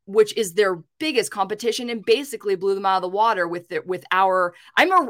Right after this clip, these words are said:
I'm a retoucher for Aerie Real, and it means that I am not allowed to change anything about the model. The only thing I do is color correct the picture to make sure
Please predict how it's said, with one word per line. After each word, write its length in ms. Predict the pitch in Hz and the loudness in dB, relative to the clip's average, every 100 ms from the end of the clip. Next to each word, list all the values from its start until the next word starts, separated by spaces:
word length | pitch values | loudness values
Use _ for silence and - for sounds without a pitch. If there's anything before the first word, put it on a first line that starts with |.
| - | 0
I'm 260 | 247 339 427 | 4 4 4
a 160 | 311 214 | 2 2
retoucher 920 | 190 240 240 262 208 - 170 117 - _ _ | -2 -2 -4 -4 -4 -2 -4 -4 -10 _ _
for 200 | 226 214 | -2 2
Aerie 300 | 226 233 226 | 4 4 4
Real, 460 | 208 214 208 151 - - | 2 4 4 4 -2 -2
and 100 | 226 | 0
it 160 | 240 | 0
means 640 | 226 247 320 247 180 170 - _ | -2 -2 -2 -2 -4 -10 -16 _
that 140 | 220 - - | -2 0 2
I 260 | 240 269 294 | 4 4 4
am 200 | 262 247 | 0 0
not 240 | 226 214 - | 2 2 4
allowed 400 | 220 202 190 202 | 0 2 0 0
to 100 | 220 | -10
change 400 | - 208 185 175 - | -10 -8 -8 -10 -8
anything 540 | 190 202 208 - 190 | -6 -6 -10 -10 -8
about 380 | 180 170 180 175 | -6 0 2 0
the 40 | 175 | -4
model. 520 | 160 147 123 - 127 | -4 -2 -4 -10 -6
The 140 | 214 | -2
only 220 | 262 320 294 | 0 -2 -4
thing 180 | 277 | 2
I 140 | 233 214 | 2 2
do 200 | 208 190 | 0 -2
is 100 | 180 | -4
color 280 | - 202 196 | -4 -4 -4
correct 320 | 208 190 190 | -4 -4 -6
the 80 | 160 | -12
picture 340 | 196 - 190 | -12 -8 -8
to 80 | 170 | -6
make 220 | 180 170 | -8 -8
sure 420 | - 180 170 165 | -8 -4 -4 -6